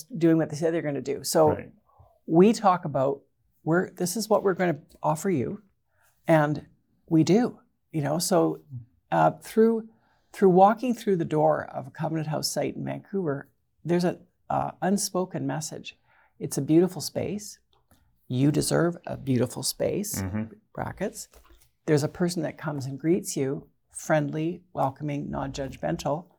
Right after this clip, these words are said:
Speaker 1: which says, "I accept you, you are okay, you are welcome here,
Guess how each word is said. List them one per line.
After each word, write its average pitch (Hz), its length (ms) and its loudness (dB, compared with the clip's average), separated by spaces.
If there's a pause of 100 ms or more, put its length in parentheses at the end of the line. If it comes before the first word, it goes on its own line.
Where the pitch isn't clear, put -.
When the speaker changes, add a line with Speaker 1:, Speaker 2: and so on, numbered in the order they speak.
(280)
Speaker 1:
which 147 180 0
says, 131 420 2 (840)
"I 156 200 6
accept - 520 -4
you, 123 220 -6 (100)
you 151 260 4
are 135 300 -4
okay, 147 680 -8
you 160 160 -2
are 131 160 -2
welcome 143 440 -6
here, - 400 -12